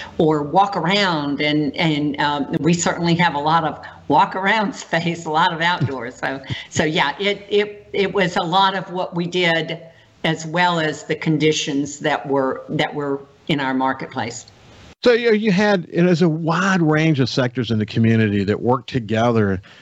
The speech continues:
Speaker 2: that ultimately helped impact the hotel and lodging sector. I, I think about conversation with Rob Stinson early on, a restaurateur here in Coastal Mississippi, and the work that they were doing to innovatively change the way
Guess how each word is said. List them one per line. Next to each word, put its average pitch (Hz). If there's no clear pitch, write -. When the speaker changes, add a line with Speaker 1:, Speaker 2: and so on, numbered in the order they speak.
Speaker 2:
that 110
ultimately 117
helped 143
impact 117
the 110
hotel 117
and 120
lodging 120
sector. 131
I, 107
I 117
think 135
about 110
conversation 139
with 107
Rob 120
Stinson 117
early 110
on, 104
a 104
restaurateur 107
here 107
in 101
Coastal 107
Mississippi, 101
and 98
the 101
work 113
that 139
they 113
were 104
doing 101
to 104
innovatively 135
change 123
the 101
way 107